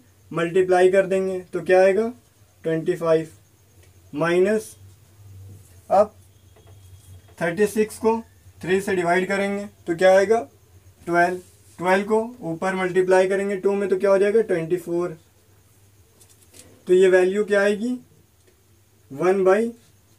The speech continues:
थर्टी सिक्स। value क्या आई ये, वन बाई थर्टी सिक्स।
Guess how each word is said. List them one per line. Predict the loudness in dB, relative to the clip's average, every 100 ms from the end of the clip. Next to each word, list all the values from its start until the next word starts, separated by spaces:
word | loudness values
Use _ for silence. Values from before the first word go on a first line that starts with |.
| -6
थर्टी | -2 2 4 4
सिक्स। | 6 4 2 -20 _ _ _ _ _ _ _ _ -10
value | -4 -2 0 2
क्या | 4 4
आई | 2
ये, | -2 -6 -12 _ _ _ -8
वन | -6 0
बाई | 2 2
थर्टी | 0 -4 -4
सिक्स। | -6 -8 -8 -14